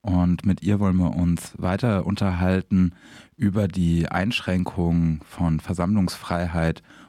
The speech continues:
und der Repression von Protesten, wie, äh, am Wochenende geschehen bei den Seebrückenaktionen. Guten Morgen erstmal.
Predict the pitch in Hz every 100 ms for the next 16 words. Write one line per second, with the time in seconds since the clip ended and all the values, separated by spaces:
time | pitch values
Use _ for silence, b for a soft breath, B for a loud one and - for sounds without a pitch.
0 | - 90 85 - - 78 85 - 85 -
1 | 87 85 87 - b b b - - -
2 | 92 95 - 90 - 110 - 104 92 85
3 | 85 82 80 69 80 78 71 82 90 -
4 | 82 87 82 85 - 87 87 85 b b
5 | b 92 85 90 82 - - 101 127 -
6 | - 90 - 80 78 82 - - 85 80
7 | 82 98 120 101 113 90 73 - - 73
8 | 69 73